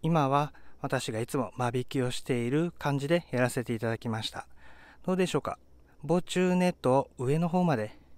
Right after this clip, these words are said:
めくっていませんでしたね。あれで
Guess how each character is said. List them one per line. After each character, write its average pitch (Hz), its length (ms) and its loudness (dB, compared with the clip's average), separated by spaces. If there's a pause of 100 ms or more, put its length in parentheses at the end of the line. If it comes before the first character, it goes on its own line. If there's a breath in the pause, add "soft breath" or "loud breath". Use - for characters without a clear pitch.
(140)
め 117 100 -6
く - 120 -4
っ - 40 -2
て - 300 -2
い 135 80 -2
ま 135 100 2
せ 139 140 0
ん 139 60 2
で 123 80 -2
し - 80 -8
た - 100 -8
ね。 107 240 -4 (1500 soft breath)
あ 123 100 -2
れ 127 80 -4
で 127 240 -2